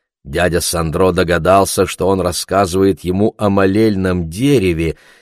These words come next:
и жест его означает, что по дереву надо было ударить чем-нибудь, чтобы оно прозвенело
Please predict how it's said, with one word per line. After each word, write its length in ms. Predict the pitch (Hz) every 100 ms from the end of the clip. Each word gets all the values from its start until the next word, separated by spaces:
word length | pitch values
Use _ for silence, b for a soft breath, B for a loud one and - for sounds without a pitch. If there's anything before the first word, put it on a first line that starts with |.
| b
и 140 | 95
жест 500 | 107 76 127 139 -
его 220 | 104 95 92
означает, 680 | 80 98 90 110 113 104
что 260 | - - 107
по 220 | - 95
дереву 500 | 80 101 113 113 113
надо 360 | 107 107 107 104
было 240 | 107 110
ударить 520 | 104 101 113 110 104
чем-нибудь, 680 | - - 110 101 92 131 165 b b b
чтобы 360 | - - 104 101
оно 200 | 117 127
прозвенело 840 | 110 101 85 92 107 143 127 123